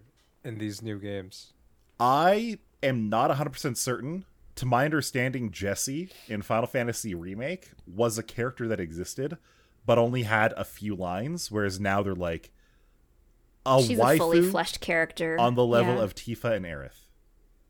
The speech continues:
Speaker 3: Yeah, something like that. And, like, there's, there was, um,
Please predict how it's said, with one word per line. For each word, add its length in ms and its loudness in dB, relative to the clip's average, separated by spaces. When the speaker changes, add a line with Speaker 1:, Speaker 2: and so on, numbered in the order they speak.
Speaker 3:
Yeah, 540 -2
something 220 -14
like 160 -10
that. 260 -4
And, 100 0
like, 180 0
there's, 320 2
there 200 4
was, 300 2
um, 560 0